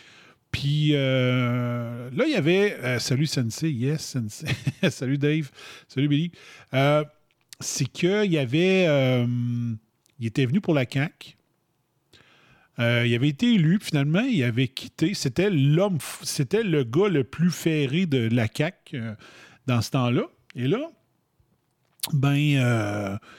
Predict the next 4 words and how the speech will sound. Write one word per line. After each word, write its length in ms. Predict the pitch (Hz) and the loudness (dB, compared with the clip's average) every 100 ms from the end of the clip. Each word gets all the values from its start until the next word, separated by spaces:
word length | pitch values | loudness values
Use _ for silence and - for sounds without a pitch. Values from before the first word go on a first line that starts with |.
| - - _ | -20 -20 _
arrive 400 | 139 131 208 214 | 0 2 2 4
une 140 | 151 | 4
offre 240 | 170 208 - | 4 2 -2
extraordinaire 1500 | - - - - 139 196 220 151 139 147 147 185 226 175 | -4 -4 -4 -2 0 2 2 2 2 2 4 4 4 2